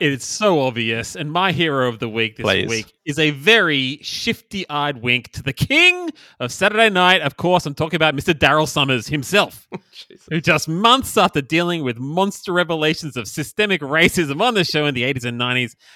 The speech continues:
Speaker 2: has managed to suck the, by my estimate, four hundred and fifty different dicks it would have taken before Channel seven agreed to give him one more show. So he's back.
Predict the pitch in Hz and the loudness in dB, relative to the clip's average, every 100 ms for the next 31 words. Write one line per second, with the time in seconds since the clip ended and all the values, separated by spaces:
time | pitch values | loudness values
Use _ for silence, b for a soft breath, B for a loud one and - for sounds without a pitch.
0 | b 120 113 147 170 170 - 139 117 - | b -6 -4 -2 0 0 -2 -6 -4 0
1 | 233 - 190 180 180 131 113 117 139 143 | 0 0 2 4 4 0 -4 -4 0 0
2 | 117 - 120 123 - _ _ - 311 214 | -2 -4 -2 -2 -4 _ _ -4 2 2
3 | 214 175 135 - 226 - 156 123 - - | 2 0 -2 -2 -2 0 -2 -2 0 2
4 | 190 139 175 196 - 123 135 117 208 233 | 2 2 4 4 2 -2 0 0 2 2
5 | 165 147 143 151 139 - 151 170 - 151 | 2 -2 -2 0 -2 -2 -2 -2 0 0
6 | 147 143 - b b 170 139 147 139 127 | 0 -2 -8 b b -6 0 0 0 0
7 | 147 139 139 123 131 139 131 120 127 - | 2 2 0 2 0 0 2 2 2 6
8 | 208 165 - _ _ _ _ _ _ - | 8 8 6 _ _ _ _ _ _ -4
9 | 147 147 - 214 254 - 123 - | 2 2 2 4 4 2 -6 -12